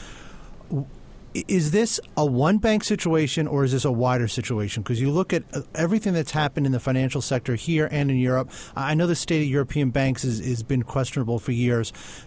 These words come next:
You're seeing a, a lot of fear around more than just Deutsche Bank. And my question is, why is that happening?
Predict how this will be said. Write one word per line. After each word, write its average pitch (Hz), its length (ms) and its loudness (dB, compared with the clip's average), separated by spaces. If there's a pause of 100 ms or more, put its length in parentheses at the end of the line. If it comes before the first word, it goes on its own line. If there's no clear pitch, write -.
You're 156 240 2
seeing 208 420 2
a, 165 280 2
a 156 100 2
lot 165 380 4
of 170 120 2
fear 156 480 2
around 139 360 2
more 147 200 4
than 139 140 0
just 113 220 0
Deutsche 123 360 0
Bank. 113 220 -2
And 123 80 2
my 120 100 2
question 147 440 0
is, 107 160 0
why 120 240 2
is 117 160 0
that 110 160 0
happening? 104 420 -2